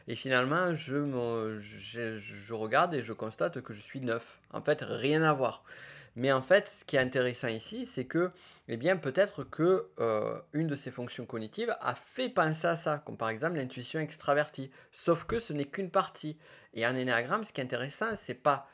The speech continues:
le comportement, c'est pas une facette, c'est la vision du monde, c'est les ressentis, c'est tout ce qui va être le monde inconscient caché derrière. Bon, voilà, petite parenthèse sur l'énéagramme. Si ça t'intéresse et que t'es pas membre du,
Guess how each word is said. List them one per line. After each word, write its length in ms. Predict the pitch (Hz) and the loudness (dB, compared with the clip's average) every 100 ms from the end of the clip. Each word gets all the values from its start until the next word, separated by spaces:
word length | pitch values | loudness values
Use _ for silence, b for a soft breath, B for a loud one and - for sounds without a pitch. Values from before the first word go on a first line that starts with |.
| B | B
le 280 | 123 143 175 | 0 4 4
comportement, 640 | 165 156 143 135 139 143 | 4 0 0 -2 -2 -2
c'est 200 | 139 - | -2 -6
pas 200 | - - - | -6 -6 -4
une 180 | 151 143 | -2 0
facette, 600 | - 135 - 226 226 127 | 2 0 0 -4 -4 -8
c'est 400 | - - 160 156 B B | -12 -4 -4 -4 B B
la 160 | 110 110 | 0 0
vision 340 | 123 127 147 | -2 -2 0
du 160 | 139 135 | 0 -2
monde, 400 | 160 202 214 190 | 2 2 2 -4
c'est 240 | - - | -6 -6
les 140 | 117 117 | -2 -2
ressentis, 680 | 151 160 170 160 202 208 | -2 -2 -4 -6 -8 -8
c'est 380 | 196 - 156 156 160 B B - | -8 -6 -4 -4 -6 B B -10
tout 140 | 220 | -6
ce 100 | 202 | -6
qui 140 | - 156 | -6 4
va 100 | 160 | 4
être 240 | 175 151 | 4 0
le 80 | 135 | -2
monde 320 | 151 185 196 | 0 0 0
inconscient 500 | 151 139 139 - 185 | 0 -2 -6 -6 -8
caché 300 | 156 143 160 | -6 -6 -2
derrière. 360 | 131 120 - - | -2 -2 -6 -12
Bon, 120 | - - _ - | -18 -20 _ 0
voilà, 360 | 123 113 - | 2 2 -2
petite 240 | - - - | -12 -14 0
parenthèse 320 | 139 131 135 | 2 2 -4
sur 120 | - | -4
l'énéagramme. 480 | 123 120 113 131 175 | -2 -2 0 0 -2
Si 160 | - - | -6 -6
ça 140 | 120 | -4
t'intéresse 440 | 131 131 135 127 | -2 -2 -2 -2
et 40 | 101 | -8
que 60 | |
t'es 80 | - | -12
pas 180 | - 123 | -4 -2
membre 380 | 135 143 107 101 B B B | 0 -2 -4 -12 B B B
du, 180 | - | -16